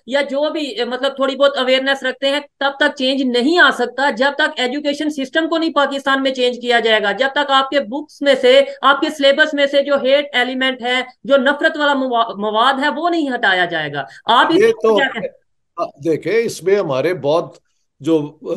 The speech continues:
Speaker 2: बड़े स्कॉलर्स हैं, मेरी बात छोड़ दें,
Speaker 1: जी।
Speaker 2: ये मेरी फील्ड भी नहीं है, मैंने तो overall बात की है ना, लेकिन डॉक्टर, अ, वो के के अज-, अजीज की किताब है The Murder of History, में उन्होंने
Speaker 1: जी।
Speaker 2: दिखाया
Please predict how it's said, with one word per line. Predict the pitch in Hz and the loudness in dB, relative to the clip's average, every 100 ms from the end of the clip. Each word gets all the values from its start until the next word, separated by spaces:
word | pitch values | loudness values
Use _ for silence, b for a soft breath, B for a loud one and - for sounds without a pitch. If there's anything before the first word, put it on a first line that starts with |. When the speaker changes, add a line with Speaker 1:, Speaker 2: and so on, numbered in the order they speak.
| 143 | -4
Speaker 2:
बड़े | 113 160 214 | 0 2 2
स्कॉलर्स | - 156 147 143 131 | 2 0 0 -2 -4
हैं, | 147 | -6
मेरी | 190 151 185 | -4 -4 -2
बात | 202 156 156 | 0 0 0
छोड़ | - 139 170 | -2 -2 -2
दें, | 180 104 _ _ 156 | -4 -6 _ _ -6
Speaker 1:
जी। | 208 196 - _ 139 | 0 0 -2 _ -6
Speaker 2:
ये | 139 185 | -2 0
मेरी | 165 _ _ | -2 _ _
फील्ड | - 160 196 | -2 0 0
भी | 196 | -2
नहीं | 185 156 170 | -2 -2 -2
है, | 180 | -2
मैंने | 165 170 | -2 -4
तो | 180 180 165 | -2 0 2
overall | 202 208 180 | 2 0 0
बात | 143 139 - | 0 -2 -2
की | 135 | -6
है | 135 | -4
ना, | 165 | -4
लेकिन | 214 185 185 185 180 - b _ _ _ _ 127 | -2 -2 -2 -6 -8 -12 b _ _ _ _ -4
डॉक्टर, | 156 151 170 156 - _ | -2 -2 -2 -4 -6 _
अ, | 170 147 139 135 - - _ _ _ _ 165 | -2 0 0 -4 -8 -20 _ _ _ _ -2
वो | 151 | -2
के | 147 156 156 | 0 -2 -2
के | 165 | 2
अज-, | 160 147 156 | 2 0 -4
अजीज | 139 113 143 160 | -6 -2 -2 -2
की | 185 | -4
किताब | 165 151 131 135 | -6 -4 -4 -2
है | 147 | -4
The | 143 143 | -2 -4
Murder | 135 135 139 | -4 -2 -2
of | 143 | -2
History, | 127 120 - 147 | -4 -8 -6 -6
में | 165 | -4
उन्होंने | 165 165 175 | -4 -2 -2
Speaker 1:
जी। | 165 | -2
Speaker 2:
दिखाया | 165 135 151 208 | -4 -2 0 0